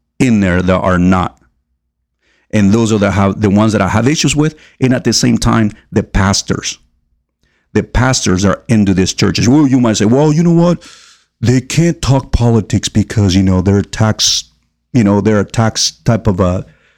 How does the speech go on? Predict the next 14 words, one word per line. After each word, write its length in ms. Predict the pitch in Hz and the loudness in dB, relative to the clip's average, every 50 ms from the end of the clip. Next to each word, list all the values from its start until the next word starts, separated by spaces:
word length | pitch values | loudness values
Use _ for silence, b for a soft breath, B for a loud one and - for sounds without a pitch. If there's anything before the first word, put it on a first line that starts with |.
| b b b - | b b b -4
uh, 260 | 117 104 95 90 92 | -2 0 0 0 -2
church 480 | - - - - 120 98 95 - - | -4 -4 -2 0 0 0 -2 -2 -2
where 320 | 110 92 98 98 95 92 90 | -2 0 2 2 2 2 0
taxes 800 | - - - 113 104 98 - - - 104 101 95 - - - _ _ _ _ _ _ | -2 -4 -4 -2 -2 -2 -2 -2 0 0 0 0 -2 -4 -8 _ _ _ _ _ _
could 240 | - 120 101 95 | -2 -2 0 0
be," 400 | 95 101 101 98 95 92 - - _ _ _ _ _ | 2 2 4 4 4 2 0 -4 _ _ _ _ _
they 200 | - - 107 101 | -8 -6 -4 -4
can't 300 | 98 - - 120 107 - | -4 -2 -2 -2 -2 -2
say 240 | - - - 113 113 | -2 -2 0 2 2
that 200 | 101 98 98 - | 2 0 0 0
because, 340 | 101 90 - 104 98 90 92 | -2 -2 0 0 0 2 2
you 80 | 98 | 2
know, 140 | 95 92 92 | 2 2 0
they, 300 | 87 92 90 90 92 b | 0 2 2 0 0 b